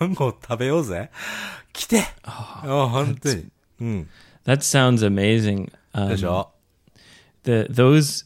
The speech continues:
Speaker 2: mangoes, like, that turn red
Speaker 1: うん。
Speaker 2: are so damn expensive.
Speaker 1: いや、そ-、いや、それがね、近くのスーパーで五百円とか、ろ-、ま、昨日食べたのが六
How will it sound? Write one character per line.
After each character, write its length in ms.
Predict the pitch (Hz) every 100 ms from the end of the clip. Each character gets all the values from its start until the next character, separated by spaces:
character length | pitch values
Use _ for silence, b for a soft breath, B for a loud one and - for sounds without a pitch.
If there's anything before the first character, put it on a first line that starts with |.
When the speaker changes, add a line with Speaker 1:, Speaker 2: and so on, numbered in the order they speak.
| _
Speaker 2:
mangoes, 800 | 110 104 113 123 113 98 95 -
like, 260 | 95 92 -
that 180 | - -
turn 400 | - 113 101 92
red 480 | 92 95 127 175 175 147
Speaker 1:
う 60 |
ん。 140 | 127 - _ _ _ _ _ _
Speaker 2:
are 80 | -
so 800 | 104 - - - 147 147 135 107
damn 380 | 92 117 113 110 98
expensive. 760 | - - 98 101 - 98 - - B B B B B B B _
Speaker 1:
い 40 | 104
や、 100 | -
そ-、 180 | - 107
い 60 |
や、 80 | 98
そ 140 | - 120
れ 100 | 131
が 120 | 135
ね、 220 | 110 131
近 260 | - - 160
く 140 | 127
の 100 | 87 76
ス 160 | -
ー 60 | 80
パ 120 | -
ー 60 | -
で 60 |
五 160 | - 80
百 340 | 104 143 - 175
円 160 | 147
と 140 | 190 -
か、 100 | 131
ろ-、 140 | - _ B B -
ま、 120 | - _ _ _
昨 180 | - 190
日 40 |
食 360 | 226 262 269 254
べ 100 | 247
た 100 | 127
の 60 | 92
が 80 | 80
六 180 | 90